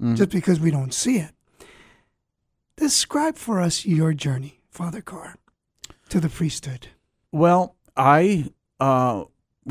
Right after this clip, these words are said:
Speaker 1: grew up in, in, in Catholic family, obviously. Um, my mother couldn't go to church that much because of her handicap.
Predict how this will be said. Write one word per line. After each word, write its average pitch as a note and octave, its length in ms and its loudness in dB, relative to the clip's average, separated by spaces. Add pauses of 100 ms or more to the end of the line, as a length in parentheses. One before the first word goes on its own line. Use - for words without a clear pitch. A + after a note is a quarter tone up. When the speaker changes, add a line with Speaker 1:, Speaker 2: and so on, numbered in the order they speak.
Speaker 1:
grew B2+ 220 4
up A#2+ 240 2
in, A2+ 420 -2 (500)
in, B2+ 160 -16 (280)
in C3 360 -8 (120)
Catholic B2+ 380 -6
family, F2+ 460 -10 (200)
obviously. G2+ 560 -8 (560)
Um, G2 500 -2 (1080)
my C#3 260 0
mother C#3+ 260 0
couldn't C#3+ 300 -4
go C#3+ 180 -4
to C#3+ 80 -8
church - 540 -8
that G#2 200 -8
much A#2+ 380 -8
because G#2+ 340 -10
of G2 100 -12
her F2+ 100 -10
handicap. A#2+ 720 -8